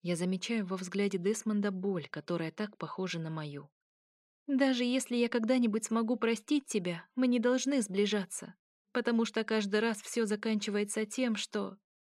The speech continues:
«Моя рука оказывается на твоем члене». «Все заканчивается неправильно», добавляю я, чувствую, как щеки краснеют.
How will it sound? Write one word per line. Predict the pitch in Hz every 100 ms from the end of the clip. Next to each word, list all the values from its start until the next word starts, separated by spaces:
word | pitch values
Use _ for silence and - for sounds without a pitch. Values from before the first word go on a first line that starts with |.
| _ _ _ _ _ _
«Моя | 165 160 143 139
рука | 135 - 220 185
оказывается | - 185 175 160 151 - 147
на | 135
твоем | 135 131 147 160
члене». | - 143 131 139 147 _ _ _ _ _ _ _
«Все | - 330
заканчивается | 277 285 302 285 294 294 294 302
неправильно», | 311 294 254 180 165 160 160 - _ _ _ _ _ _
добавляю | 185 180 185 202 226 165
я, | 160
чувствую, | - 214 - 190 180
как | 175
щеки | - 226 220
краснеют. | 202 190 185 - 160 143 -